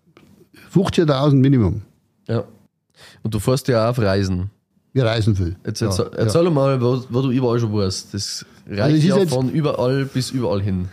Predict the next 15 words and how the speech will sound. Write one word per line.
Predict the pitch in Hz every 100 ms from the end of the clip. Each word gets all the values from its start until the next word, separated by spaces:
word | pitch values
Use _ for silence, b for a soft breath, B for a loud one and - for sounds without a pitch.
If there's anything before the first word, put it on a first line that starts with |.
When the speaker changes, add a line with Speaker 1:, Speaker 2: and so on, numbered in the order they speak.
| B B B B -
Speaker 1:
Das | 120
ist | 143 160
jetzt | 160
wieder, | 170 170 160 156 - 143 139 139 143 151
äh, | - -
das, | - - -
das, | 127 - - -
das | -
andere | 127 170 180 151
Hobby, | 175 160
sag | 165 156
ich | 160
mal, | 156 151 160 151 165
mit | 190 139 131 -
den | 139 139 139 135